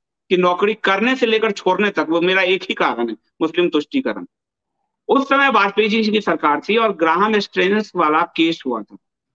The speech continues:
दारा को अभी सजा पूरी हो चुकी है, उसके बाद भी पांच साल ओवर से वो तिहाड़ जेल में बंद है, उसको नहीं निकलने दिया जा रहा है। मैं आपको बताऊं, दारा से, के लोग कई बार मुझसे मिले कि आप मांग उठाइए, पांच साल से ऊपर हो गए सजा पूरा किए हुए,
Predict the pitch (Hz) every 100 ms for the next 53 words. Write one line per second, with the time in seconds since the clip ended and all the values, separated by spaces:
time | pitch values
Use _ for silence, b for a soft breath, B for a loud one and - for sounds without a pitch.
0 | _ _ _ - 156 170 202 208 202 208
1 | 196 190 196 175 _ - 185 214 196 160
2 | 151 131 127 135 135 160 160 165 185 202
3 | - 165 185 - 226 175 170 160 160 180
4 | 180 175 196 - _ _ _ - 175 160
5 | 160 160 170 175 170 143 139 139 147 -
6 | _ _ - 165 165 180 160 175 165 160
7 | 151 147 147 139 143 147 156 143 135 143
8 | 135 151 170 - _ _ _ _ - 156
9 | 143 151 160 165 151 160 143 160 165 151
10 | 147 143 139 - 139 139 180 185 _ 156
11 | 143 135 139 147 139 143 135 175 202 _
12 | _ _ _ _ - 151 160 170 170 170
13 | 170 160 165 175 180 190 170 160 151 151
14 | 151 147 151 147 170